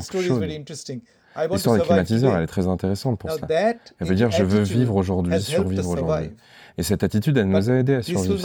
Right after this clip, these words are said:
Speaker 2: not
Speaker 1: c'est vrai.
Speaker 2: help us going into
Speaker 1: Mais elle
Speaker 2: the
Speaker 1: nous
Speaker 2: future,
Speaker 1: aidera pas à aller
Speaker 2: right?
Speaker 1: vers l'avenir.
Speaker 2: So I say this
Speaker 1: Voilà
Speaker 2: is a
Speaker 1: pourquoi
Speaker 2: problem for
Speaker 1: aujourd'hui,
Speaker 2: which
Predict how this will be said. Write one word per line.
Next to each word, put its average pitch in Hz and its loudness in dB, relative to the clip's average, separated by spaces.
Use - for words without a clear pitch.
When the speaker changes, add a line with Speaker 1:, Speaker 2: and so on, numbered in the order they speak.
Speaker 2:
not 87 0
Speaker 1:
c'est 82 -2
vrai. 98 2
Speaker 2:
help 113 -2
us 135 -4
going 131 -8
into 151 -14
Speaker 1:
Mais 92 4
elle 90 4
Speaker 2:
the 92 4
Speaker 1:
nous 95 2
Speaker 2:
future, 87 2
Speaker 1:
aidera 90 2
pas 107 2
à 101 2
aller 87 0
Speaker 2:
right? 85 -2
Speaker 1:
vers 82 0
l'avenir. 82 -4
Speaker 2:
So 160 -4
I 151 -2
say 190 -6
this 143 -10
Speaker 1:
Voilà 95 4
Speaker 2:
is - 4
a - -4
Speaker 1:
pourquoi 196 0
Speaker 2:
problem - -
for 95 4
Speaker 1:
aujourd'hui, 85 -2
Speaker 2:
which 107 0